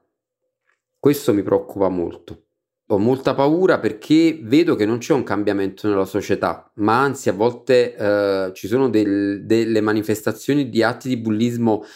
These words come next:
verso le persone disabili che mi preoccupano.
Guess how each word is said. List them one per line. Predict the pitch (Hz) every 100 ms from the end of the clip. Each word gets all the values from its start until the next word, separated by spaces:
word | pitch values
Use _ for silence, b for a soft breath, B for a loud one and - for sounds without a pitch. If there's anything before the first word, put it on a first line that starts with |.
| B -
verso | 117 123 - 110
le |
persone | 104 - 117 110
disabili | 131 120 113 127 113
che | 98
mi | 95
preoccupano. | 90 131 113 - 90 92 90